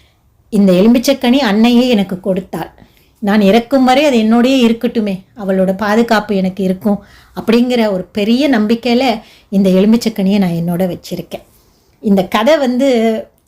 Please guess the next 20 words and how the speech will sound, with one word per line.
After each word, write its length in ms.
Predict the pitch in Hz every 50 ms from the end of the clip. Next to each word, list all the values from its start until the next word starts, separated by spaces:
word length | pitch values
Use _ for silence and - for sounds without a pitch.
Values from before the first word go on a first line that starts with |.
| - _ _ - 220
அஹ், 240 | 220 202 202 202 196 -
கேட்கறதுக்கு 640 | - 302 330 339 339 359 339 320 277 269 - -
இது 180 | 294 269 220 220 208 202 190 196 196
இப்படிலாம் 500 | 196 185 - - 196 220 247 311 302 262
நடக்குமா 520 | 240 226 262 262 - 285 269 269 262 254 247 202 185 185 - - - - _ _ _ _ _ _ _ _ -
அப்படின்னு 460 | 202 190 - 220 208 226 226 220 226 220
தோணும். 460 | - 220 220 220 214 202 180 185 214 240 339 - _ _ -
அஹ், 340 | 214 196 196 190 190 190 190
அதான் 320 | - 220 208 262 285 -
சொல்றேனே, 400 | 285 254 226 233 233 220 226 226
என்னுடைய 360 | 220 208 208 220 220 220 220 220
காணொளிகள்லாம் 880 | - 240 226 233 254 277 294 285 294 277 277 269 254 247 247 254 254 240
நீங்க 140 | 220 208 196
போய் 260 | - 233 247 240 -
பார்த்தீங்கன்னா 440 | 220 208 208 - 226 214 214 226 240
மீனாட்சி 460 | 220 220 233 240 247 240 233 - - 240
அம்மன் 280 | 220 208 208 208 202 196
காணொளி 400 | - 214 202 208 208 208 214 214
இதெல்லாம் 360 | 214 202 196 208 226 220 -
போட்டிருப்பேன். 580 | 233 226 226 226 226 220 220 - 196 185 190